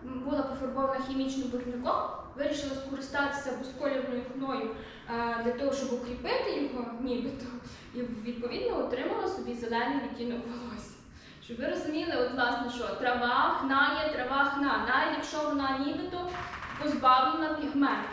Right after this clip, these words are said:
нібито його забрали. Але, тим не менше, вона якусь має свою все одно дію, свій вплив. Тому це дуже велика рідкість, коли при накладанні, е, з освітлюючими виробниками, з хімічними, в нас не виникне зелень.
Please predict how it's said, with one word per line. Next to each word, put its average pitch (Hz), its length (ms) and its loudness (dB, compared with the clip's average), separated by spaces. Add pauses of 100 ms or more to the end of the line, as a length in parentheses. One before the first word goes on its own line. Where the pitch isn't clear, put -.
(240)
нібито 277 380 -4
його 269 220 -2
забрали. 196 480 -4 (120)
Але, 226 100 -6
тим 277 180 0
не 277 60 2
менше, 311 360 0
вона 254 180 -2
якусь 262 280 -4
має 247 220 0
свою 233 300 -6
все - 160 -8
одно 240 160 -2
дію, 247 340 -4
свій 247 240 -4
вплив. 202 280 -6 (320)
Тому 294 360 2 (320)
це 302 180 -2
дуже 277 520 2
велика 262 460 4 (120)
рідкість, 285 580 -4
коли 285 200 0
при 285 240 0
накладанні, 277 880 2
е, 226 240 -4
з 247 360 -2
освітлюючими 339 880 -2
виробниками, 370 580 2 (180)
з - 180 -6
хімічними, 285 600 -2 (480)
в 269 40 4
нас 302 280 6 (120)
не 269 60 4
виникне 277 540 2
зелень. - 440 0